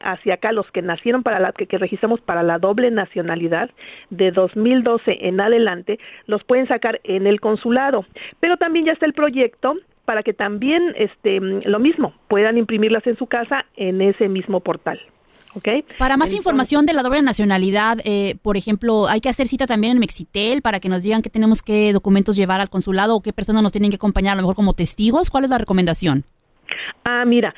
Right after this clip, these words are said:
Speaker 1: ese es otro tema. Para el registro de personas que, que, este, mm, que, que nacieron fuera de México, pero los pa-, o alguno de los padres o ambos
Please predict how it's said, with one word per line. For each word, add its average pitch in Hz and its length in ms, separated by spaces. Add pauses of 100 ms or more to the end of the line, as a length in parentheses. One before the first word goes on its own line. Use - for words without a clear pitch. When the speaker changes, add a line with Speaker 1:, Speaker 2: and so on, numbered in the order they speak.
(180)
Speaker 1:
ese 214 180
es 226 80
otro 226 220
tema. 180 320
Para 180 160
el 180 80
registro 220 360
de 285 60
personas 233 480
que, - 220
que, 165 380
este, - 300
mm, 196 640
que, 175 220
que 170 280
nacieron 196 640
fuera 196 280
de 208 80
México, 202 400
pero 180 180
los 180 160
pa-, - 340
o 190 100
alguno 202 280
de 214 80
los 185 160
padres 190 320
o 170 140
ambos 180 300